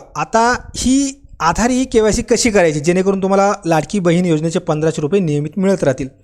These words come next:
तर लाभार्थ्यांनी सगळ्यात महत्त्वाचं म्हणजे एचटीटीपीएस कोलन डबल स्लॅश लाडकीबहीण डॉट महाराष्ट्र डॉट जीओव्ही डॉट इन या वेबसाईटला भेट द्यायची आहे.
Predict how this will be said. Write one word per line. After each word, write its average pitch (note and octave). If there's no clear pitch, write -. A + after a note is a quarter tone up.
तर A#3
लाभार्थ्यांनी A3
सगळ्यात G3+
महत्त्वाचं G3+
म्हणजे G3
एचटीटीपीएस G#3
कोलन F#3
डबल F3
स्लॅश F3+
लाडकीबहीण F3+
डॉट E3+
महाराष्ट्र E3+
डॉट D#3
जीओव्ही D#3
डॉट E3
इन D#3+
या E3
वेबसाईटला D3+
भेट C#3+
द्यायची D3
आहे. F3